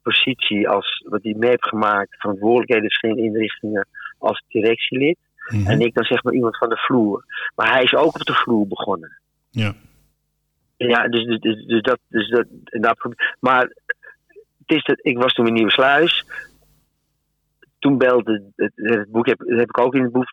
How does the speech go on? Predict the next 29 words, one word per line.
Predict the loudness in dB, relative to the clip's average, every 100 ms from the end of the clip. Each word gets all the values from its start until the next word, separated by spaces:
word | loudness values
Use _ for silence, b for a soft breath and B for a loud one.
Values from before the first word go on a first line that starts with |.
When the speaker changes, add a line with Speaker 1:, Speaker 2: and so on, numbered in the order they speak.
| -6
Speaker 1:
boek | -6 -4
gezet, | -2 0 0 2
hè. | 0 0 B B B
Het | -4
bif, | 0 -2
die, | -2 2 4
eh, | 4 4 0 -4 -8 -14 -14
die, | -6 -6 -6
die | 0
belde | 2 2 2
naar, | 2 2 0
naar, | 0 0 0
naar, | 0 0 2
naar | 2
Harry | 2 2 0
en | 0
die | -2
zegt, | 0
"Nou, | 2
we | 2
willen | 2
een | 4 2
onderzoek | 2 0 -2
stellen | 2 2 4 2
aan | 0
de |
heer | 0 0
Van | 0
Asdonk." | -2 -2 -6 -8